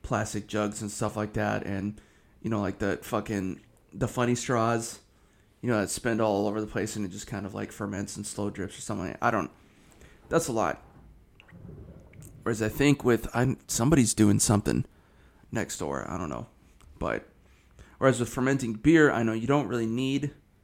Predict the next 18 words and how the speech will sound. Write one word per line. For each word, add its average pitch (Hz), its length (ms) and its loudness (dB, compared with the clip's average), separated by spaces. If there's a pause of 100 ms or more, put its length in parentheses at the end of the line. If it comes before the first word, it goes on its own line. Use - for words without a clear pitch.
(120)
that 120 160 6
much. 131 500 0
I 127 100 0
believe 135 300 2
you 117 160 0
just 113 200 -4
have 113 160 -2
to 110 100 -2
kind 110 300 -4
of, 104 120 -10 (680)
you 127 60 -4
just - 100 -4
have 147 140 0
to 143 80 0
have, 117 120 4
like, 110 220 0
a 120 100 -2
tank 110 460 -4